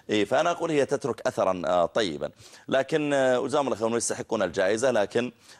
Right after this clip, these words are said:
لن نعطيهم لها، سنعطي الجائزة للثاني والثالث، لل-، الأخ الذي في مقهى الإنترنت وال-، والثاني أيضًا. أسأل الله تعالى لا يحرم الجميع من عظيم الأجر وجليل الثواب.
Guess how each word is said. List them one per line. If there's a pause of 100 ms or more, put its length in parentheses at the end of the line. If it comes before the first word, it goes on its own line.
لن
نعطيهم
لها،
سنعطي
الجائزة
للثاني
والثالث،
لل-، (340)
الأخ
الذي
في
مقهى
الإنترنت
وال-،
والثاني
أيضًا. (380)
أسأل
الله
تعالى
لا
يحرم
الجميع
من
عظيم
الأجر
وجليل
الثواب.